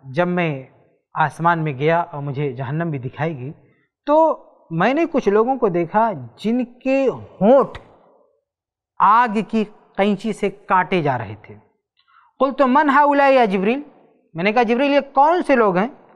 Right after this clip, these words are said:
"क़ाला हाउला खुतबा उम्मतिक।" कहा, "ये तुम्हारी उम्मत के खुतबा हैं, स्पीकर हैं, तकरीर करने वाले हैं,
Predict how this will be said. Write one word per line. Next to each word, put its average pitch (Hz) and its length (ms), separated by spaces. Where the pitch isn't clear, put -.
"क़ाला 226 220
हाउला 269 500
खुतबा 247 480
उम्मतिक।" 226 540
कहा, 196 100
"ये 240 140
तुम्हारी 226 340
उम्मत 226 380
के 233 120
खुतबा 208 600
हैं, 123 440
स्पीकर 208 500
हैं, 143 240
तकरीर 208 360
करने 196 280
वाले 175 200
हैं, 139 160